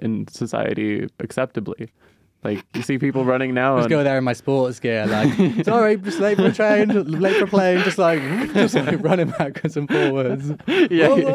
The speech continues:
Speaker 2: whoa.
Speaker 1: you just gotta keep saying, "I'm late, I'm late." <laughs>
Speaker 2: Just start doing some burpees in the airport.
Speaker 1: <laughs> Yeah, yeah. Th-, they called my name, I gotta do burpees. <laughs>
Speaker 2: "I'm late, late, lateness is ten burpees extra."
Speaker 1: <laughs> I gotta punish myself.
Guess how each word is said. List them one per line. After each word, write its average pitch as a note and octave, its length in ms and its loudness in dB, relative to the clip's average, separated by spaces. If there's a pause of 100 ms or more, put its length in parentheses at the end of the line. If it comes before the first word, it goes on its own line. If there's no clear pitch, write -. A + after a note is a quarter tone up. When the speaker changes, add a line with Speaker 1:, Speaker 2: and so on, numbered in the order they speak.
Speaker 2:
whoa. - 60 0
Speaker 1:
you D4 240 -2
just D#3 240 -2
gotta D#3 180 0
keep D#3+ 200 0
saying, D3 300 0
"I'm F#3+ 140 2
late, A3+ 220 2
I'm F#3 160 0
late." G3+ 420 4 (200)
<laughs> - 20 -12
Speaker 2:
Just - 160 -4
start C3 180 -2
doing B2+ 160 -2
some A#2 140 -4
burpees A2+ 500 -2
in G#2 80 -4
the A2 80 -2
airport. A#2 420 2
Speaker 1:
<laughs> A2+ 60 -2
Yeah, G3+ 1300 2 (400)
yeah. F3+ 100 0
Th-, E3 240 0
they F#3+ 100 2
called G#3 220 0
my F3+ 140 -2
name, F3 240 2
I C3+ 80 -4
gotta D3 160 0
do D#3 120 0
burpees. F3+ 640 2 (840)
<laughs> A3+ 420 -6
Speaker 2:
"I'm F#3+ 180 2
late, D#3+ 340 2
late, D3 320 -2
lateness E3 380 -2
is D#3 100 -2
ten D#3+ 260 -2
burpees D#3 360 0
extra." D3+ 760 -2
Speaker 1:
<laughs> - 40 -4
I F#3 840 4
gotta E3 300 0
punish E3 360 2
myself. D3+ 420 0